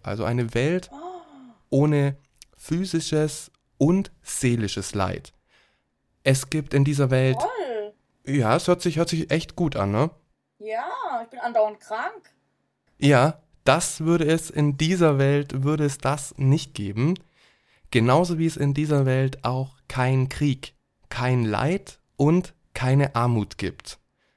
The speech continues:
Speaker 1: Endlich
Speaker 2: Ach, wie schön.
Speaker 1: Frieden, also eine wahr gewordene
Speaker 2: Ja.
Speaker 1: Utopie. Und das alles geschaffen durch eine allwissende K I, welche die Menschen kontrolliert und beeinflusst.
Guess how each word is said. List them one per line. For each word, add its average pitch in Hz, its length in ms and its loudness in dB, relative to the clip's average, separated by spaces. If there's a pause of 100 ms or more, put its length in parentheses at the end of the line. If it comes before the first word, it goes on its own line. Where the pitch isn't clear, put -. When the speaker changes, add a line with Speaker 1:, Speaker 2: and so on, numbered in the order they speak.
(540)
Speaker 1:
Endlich 156 560 2
Speaker 2:
Ach, - 60 -20
wie - 80 -20
schön. 233 520 -8
Speaker 1:
Frieden, 143 840 0
also 127 260 0
eine 127 500 0
wahr 139 240 0
gewordene 135 500 2
Speaker 2:
Ja. 127 100 -2
Speaker 1:
Utopie. 135 720 -2 (640)
Und 139 200 4
das 180 220 0
alles 185 540 0 (540)
geschaffen 170 680 2
durch 143 280 0
eine 131 340 2
allwissende 143 800 2
K - 320 -6
I, 156 340 -2 (240)
welche 139 440 0
die 135 140 0
Menschen 143 640 2
kontrolliert 135 920 0 (140)
und 156 480 0
beeinflusst. 123 1000 -2